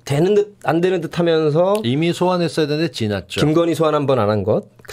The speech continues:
Speaker 1: 그래서 공수처는 좀 날라나 싶은데 공수처의 뿌리도 별로 기회가 안 돼서 우리가 지금 이거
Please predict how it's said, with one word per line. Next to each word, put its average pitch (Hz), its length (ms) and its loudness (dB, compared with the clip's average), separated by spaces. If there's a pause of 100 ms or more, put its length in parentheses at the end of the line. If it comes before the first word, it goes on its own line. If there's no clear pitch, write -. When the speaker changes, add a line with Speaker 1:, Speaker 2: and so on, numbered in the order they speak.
(140)
Speaker 1:
그래서 123 380 0
공수처는 190 460 -2
좀 180 180 0
날라나 143 480 2
싶은데 139 420 -2
공수처의 170 840 2
뿌리도 190 880 2
별로 147 320 2
기회가 143 360 0
안 104 100 -2
돼서 107 460 0 (480)
우리가 131 240 2
지금 131 260 0
이거 120 460 0